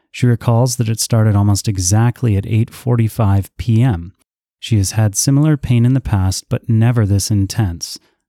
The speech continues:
She has a past medical history of coronary artery disease with myocardial infarction six years ago,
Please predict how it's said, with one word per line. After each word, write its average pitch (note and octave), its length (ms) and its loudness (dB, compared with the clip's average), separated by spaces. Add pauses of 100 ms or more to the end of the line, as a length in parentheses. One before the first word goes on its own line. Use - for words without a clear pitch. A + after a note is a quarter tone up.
She - 140 -6
has G#2 120 2
a G2+ 40 0
past - 380 -2
medical G#2 340 0
history B2+ 380 0
of A#2 160 -2
coronary A2+ 600 2
artery C3+ 360 2
disease C#3 600 0 (320)
with G#2+ 220 -2
myocardial A#2 840 2
infarction G2+ 760 -2
six - 360 -4
years A2 280 0
ago, F2 340 -4